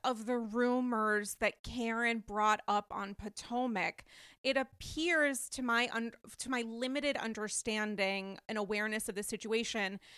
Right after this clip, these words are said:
that what Robin was trying to counter with was, "Here is some information that I'm going to share,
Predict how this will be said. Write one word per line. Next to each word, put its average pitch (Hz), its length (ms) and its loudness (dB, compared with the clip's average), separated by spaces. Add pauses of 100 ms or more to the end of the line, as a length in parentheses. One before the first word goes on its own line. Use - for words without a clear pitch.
(240)
that - 160 2
what 233 240 0
Robin 254 460 6
was 233 200 0
trying 220 340 0
to - 200 -6
counter 233 580 -2
with 202 380 0
was, 190 500 0 (540)
"Here 302 400 0
is 349 140 0
some 262 240 0
information 247 880 0
that 214 100 -2
I'm 214 140 -2
going 214 280 -2
to 220 260 -6
share, 226 680 4